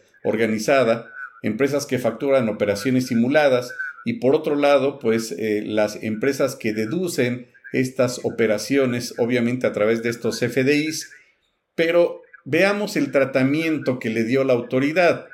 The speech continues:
Por supuesto que dirían ustedes que este tema ya lo hemos abordado, pero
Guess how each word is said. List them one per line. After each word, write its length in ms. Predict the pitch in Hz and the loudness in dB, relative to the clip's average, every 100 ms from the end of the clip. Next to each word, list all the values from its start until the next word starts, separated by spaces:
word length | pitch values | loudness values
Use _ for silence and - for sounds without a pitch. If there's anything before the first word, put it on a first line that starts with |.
| - - | -12 -2
Por 120 | 139 | -2
supuesto 580 | 139 151 190 185 196 175 | -2 -2 0 0 -2 -2
que 120 | 143 | 0
dirían 300 | 131 139 156 | 2 2 0
ustedes 400 | 147 139 151 151 | -2 -2 -2 -2
que 80 | 156 | -4
este 200 | 147 143 | -6 -6
tema 260 | 131 139 143 | -4 -2 0
ya 180 | 139 | 0
lo 80 | 139 | 0
hemos 240 | 139 131 127 | 0 -2 -2
abordado, 640 | 107 104 123 123 110 113 - - - - | 0 2 4 4 2 -6 -14 -20 -10 0
pero 420 | 127 139 139 | 4 4 2